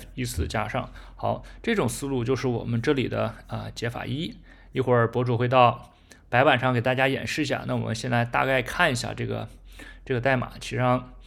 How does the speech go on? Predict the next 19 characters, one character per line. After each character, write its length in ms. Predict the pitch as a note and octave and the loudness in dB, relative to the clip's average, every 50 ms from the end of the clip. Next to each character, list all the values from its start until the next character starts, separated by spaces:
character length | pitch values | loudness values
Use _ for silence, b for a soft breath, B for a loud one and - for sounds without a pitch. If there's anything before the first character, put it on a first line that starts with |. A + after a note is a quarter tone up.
| B B B B B B B - - | B B B B B B B -16 -6
它 180 | - B2+ B2 | -2 0 2
有 220 | B2 A#2+ A2+ A#2 A#2+ | 2 2 2 0 0
几， 320 | A#2+ - A#2+ G#2+ A2 - | -2 -4 -6 -6 -8 -8
呃， 180 | - A#2+ A#2 A2 | -6 -4 -4 -4
三 220 | - - C3 C3+ | -4 -4 -4 -2
个， 220 | C#3+ C#3 B2+ A#2 A2 | 0 0 0 0 -2
主 120 | - A#2+ | -2 -2
要 140 | A#2 A#2+ B2+ | 0 0 0
是 80 | A#2+ A#2+ | 0 0
三 160 | - C3+ C3+ | -2 -2 -2
个 140 | C3 B2 A2+ | 0 0 0
while 280 | A2 B2 C#3 C3+ A2+ | 2 2 2 2 2
循 200 | G2+ - A#2+ B2+ | 0 -2 -4 -2
环。 320 | A#2+ B2+ A#2+ B2 C#3+ - - | 0 2 2 2 2 0 -4
第 120 | - D#3+ E3 | -8 -6 -2
一 60 | F3+ | 0
个 100 | E3+ D#3 | 0 2
就 120 | C3 C3 A#2 | 2 0 -2
是 320 | - - A#2 A#2 A2 - | -2 0 0 0 -2 -2